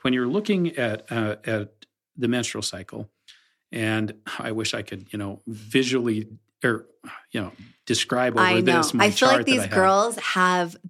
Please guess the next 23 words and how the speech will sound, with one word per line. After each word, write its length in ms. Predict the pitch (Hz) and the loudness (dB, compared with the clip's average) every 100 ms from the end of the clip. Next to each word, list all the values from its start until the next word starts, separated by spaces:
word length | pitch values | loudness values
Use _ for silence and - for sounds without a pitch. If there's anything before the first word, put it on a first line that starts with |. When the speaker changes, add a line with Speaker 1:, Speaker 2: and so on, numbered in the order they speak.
| - | -4
Speaker 2:
it 240 | 175 - - 175 | -2 -2 -2 -2
in 120 | 170 | 0
their 120 | 147 | -2
heads, 300 | - 131 - | -4 -6 -4
though. 100 | 117 | -2
I 100 | 160 | 0
feel 160 | 190 226 | 2 0
like 100 | 233 | 2
we, 360 | 220 220 233 | 0 2 0
we 300 | 220 226 254 | 0 2 4
nail 160 | 262 214 | 4 4
Speaker 1:
Okay. 100 | 208 | 4
Speaker 2:
this 200 | 208 202 - | 2 0 0
every 500 | 185 190 196 185 - | 2 2 2 0 0
episode. 480 | 180 180 160 170 - | 0 0 -2 -4 0
Pretty 180 | 220 196 | 0 2
much, 220 | 185 180 | 0 -2
we 100 | 180 | 0
talk 200 | 175 175 | 0 0
about 240 | 156 156 | 0 -2
the 80 | 160 | -2
menstrual 320 | 147 139 151 | -4 -4 -6
cycle. 420 | - - - - | -6 -6 -8 -10